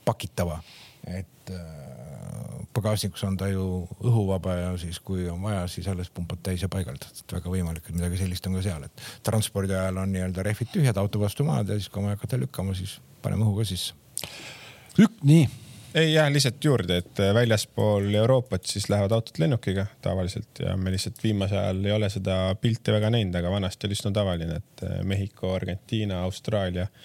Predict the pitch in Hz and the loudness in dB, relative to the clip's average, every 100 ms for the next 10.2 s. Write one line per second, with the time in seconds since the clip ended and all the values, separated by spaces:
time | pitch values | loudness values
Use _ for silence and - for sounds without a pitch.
0 | - - - _ - - 107 - 92 - | -20 -20 -20 _ -6 -2 -2 0 -4 -4
1 | 90 92 92 90 85 87 - 104 104 - | -6 -2 0 0 -2 -4 -4 0 0 0
2 | 101 101 98 101 117 107 101 113 - - | 0 2 2 2 2 2 0 -4 -4 -4
3 | 131 117 - 160 123 95 95 - 107 - | 0 0 0 0 2 0 -2 -4 -10 -14
4 | - - - - - _ - - 98 95 | -20 -20 -20 -20 -20 _ -14 -6 -2 0
5 | 95 107 104 - 95 - 107 104 101 98 | 2 2 2 0 -2 0 0 2 2 2
6 | 95 95 98 98 _ - - - - - | 2 2 0 -2 _ -20 -20 -18 -20 -20
7 | - - 87 90 92 120 127 101 - - | -10 -4 -2 0 2 2 4 0 -4 -6
8 | 85 95 90 85 82 82 85 85 92 - | -4 -2 -2 0 0 0 -2 -2 -2 -2
9 | 98 - - - - 117 120 - 98 - | -4 -6 -10 -6 0 0 0 -2 -2 -2
10 | 90 | -4